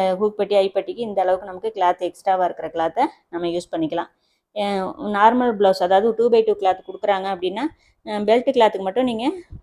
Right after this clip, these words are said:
அஹ், உள்பக்கம் கொடுக்கறதுக்கு வேற துணி போடுற மாதிரி இருக்கும். மத்தபடி இந்த கிளாத் வந்து நமக்கு தாராளமா தைக்கிறதுக்கு போதும். இப்போ வந்து மெயின் கிளாத்ல வந்து கட் பண்ணி காட்டுறேன்னா, இது வந்து மெயின் கிளாத்தும் ஒரு மீட்டர் கொடுத்துருக்காங்க. நல்லா தாராளமா இருக்கு கிளாத்து.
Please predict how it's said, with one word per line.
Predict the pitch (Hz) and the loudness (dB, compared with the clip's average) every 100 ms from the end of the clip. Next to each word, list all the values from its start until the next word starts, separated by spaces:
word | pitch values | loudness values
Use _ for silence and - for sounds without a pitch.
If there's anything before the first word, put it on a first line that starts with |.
| - | -4
அஹ், | 196 185 180 - | -2 0 -2 -6
உள்பக்கம் | 220 226 220 214 185 | -4 0 0 0 -4
கொடுக்கறதுக்கு | 180 180 226 226 | -4 -2 -2 2
வேற | 202 190 | 4 2
துணி | 185 190 190 _ | 0 -6 -10 _
போடுற | 180 175 165 | -2 0 0
மாதிரி | 170 170 | -2 -4
இருக்கும். | 160 - - _ _ _ - | -4 -10 -18 _ _ _ -6
மத்தபடி | 220 220 226 240 | -2 0 2 2
இந்த | 220 | 0
கிளாத் | 202 196 196 | 2 4 2
வந்து | 196 214 | 0 -4
நமக்கு | 220 185 226 294 _ - | -6 -4 -4 -4 _ -6
தாராளமா | 180 175 175 170 190 | 4 4 4 2 -2
தைக்கிறதுக்கு | 175 151 170 165 185 | -6 -4 -4 -4 -6
போதும். | 190 160 156 - _ _ _ _ - | -2 -4 -4 -10 _ _ _ _ -8
இப்போ | 214 | 0
வந்து | 220 226 | 2 2
மெயின் | 226 214 226 | 0 -2 0
கிளாத்ல | 220 190 185 | 2 2 2
வந்து | 175 185 | 0 0
கட் | 175 - | -4 -2
பண்ணி | 175 | -4
காட்டுறேன்னா, | 170 160 165 160 185 285 - _ - - - | -2 -2 -2 -2 -2 -4 -8 _ -20 -20 -10
இது | 202 | -6
வந்து | 202 208 262 - _ - | -2 0 0 -2 _ -6
மெயின் | 214 226 | -4 -2
கிளாத்தும் | 220 196 190 226 | 0 0 0 0
ஒரு | 190 185 | 0 2
மீட்டர் | 185 196 190 | 0 0 -2
கொடுத்துருக்காங்க. | 165 170 160 160 226 - | -4 -6 -4 -2 -2 -4
நல்லா | 180 202 | -2 0
தாராளமா | 196 180 185 190 185 | 4 6 6 4 2
இருக்கு | 180 175 | -4 -6
கிளாத்து. | 160 170 165 - | -4 -2 -2 -4